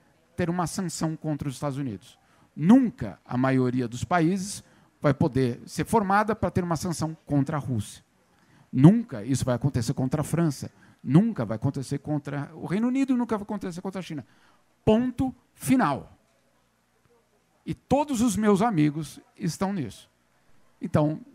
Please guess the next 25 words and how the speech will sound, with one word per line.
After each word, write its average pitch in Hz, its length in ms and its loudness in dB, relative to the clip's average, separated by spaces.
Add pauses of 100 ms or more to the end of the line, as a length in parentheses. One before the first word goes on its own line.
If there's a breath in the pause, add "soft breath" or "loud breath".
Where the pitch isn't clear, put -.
(100)
não 226 180 2
vai 156 180 2
haver 135 320 -2
nenhuma 190 460 4
sanção 190 420 -4
contra 240 360 -2
nenhum 262 420 4
aliado 151 420 -2
russo. 226 380 -8 (420 soft breath)
Não 107 160 -2
vai 117 180 -2
haver 143 220 2
nenhuma 180 300 2
sanção 208 340 0
contra 247 300 -2
nenhum 254 280 2
aliado 226 300 0
americano, 226 560 0 (320)
tipo 170 340 -4 (140)
Israel. 208 400 -8 (360 soft breath)
Então, - 120 -10
quando 233 200 2
a 220 40 4
pergunta 208 400 2
vem, 147 300 4